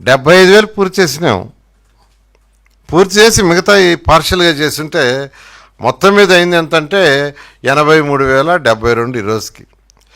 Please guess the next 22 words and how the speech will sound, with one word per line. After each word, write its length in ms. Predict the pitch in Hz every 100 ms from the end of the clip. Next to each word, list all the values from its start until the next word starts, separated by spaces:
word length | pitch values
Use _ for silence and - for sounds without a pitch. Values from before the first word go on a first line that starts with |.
| _ 131
అయితే, 380 | 143 147 127
రేపు 600 | 127 131 127 123 110 107 - _ _ _ _ _ _ _
డిసెంబర్కి, 500 | 120 117 151 147 135
సంక్రాంతి 560 | 113 127 120 139 127 123
కల్లా, 420 | 127 139 120 107
మరొక 360 | 107 113 117 107
లక్ష 300 | 110 - 135
కంప్లీట్ 460 | 120 110 120 104
చేయమని 220 | 107 104
ముఖ్యమంత్రి 500 | 101 - 113 117 107
గారు 140 | 104 98
ఆదేశించారు. 760 | 101 107 - 113 120 143 190 _ _ _ _ _ -
ఆ 100 | 113
విధంగా 340 | 117 131 135
ఈరోజు 640 | 113 113 113 107 98 92 101 _ _ _ _ 110
ఈ 40 |
యొక్క 260 | 110 - 107
మున్సిపల్ 440 | 104 117 - 120
శాఖ 320 | - 110 101
టిడ్కో 480 | 117 - 98 - 120
యాక్చువల్గా 400 | 107 - 110 101
పోతుంది. 500 | 101 101 123 170